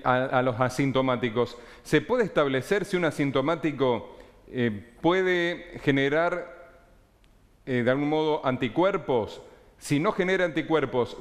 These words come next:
¿puede volver a contraer el virus?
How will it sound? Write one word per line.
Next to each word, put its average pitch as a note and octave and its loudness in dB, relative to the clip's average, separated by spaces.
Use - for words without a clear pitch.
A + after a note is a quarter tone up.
¿puede F#3+ 2
volver E3 0
a B2 2
contraer C#3+ 2
el C3 0
virus? F3 -2